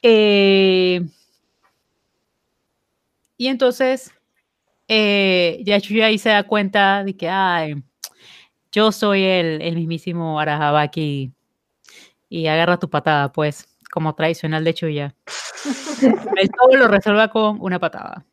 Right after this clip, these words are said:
Speaker 1: Y se acaba el episodio.
Speaker 2: Ahí se acaba el episodio con el reveal de que Chuya es el Arahabaki. Exacto.
Speaker 1: Exactamente.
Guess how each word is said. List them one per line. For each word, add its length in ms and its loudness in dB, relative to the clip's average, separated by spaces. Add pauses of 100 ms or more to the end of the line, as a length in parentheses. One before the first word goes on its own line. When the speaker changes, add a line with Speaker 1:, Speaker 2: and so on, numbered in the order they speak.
(1400)
Speaker 1:
Y 380 -4
se 160 -6
acaba 320 2
el 60 0
episodio. 760 -4
Speaker 2:
Ahí 200 0
se 100 -2
acaba 240 2
el 60 4
episodio 420 0
con 160 2
el 80 2
reveal 400 -2
de 100 -4
que 120 -8
Chuya 340 -6
es 80 -4
el 120 -2
Arahabaki. 680 -2 (180)
Exacto. 240 -8 (120)
Speaker 1:
Exactamente. 680 -18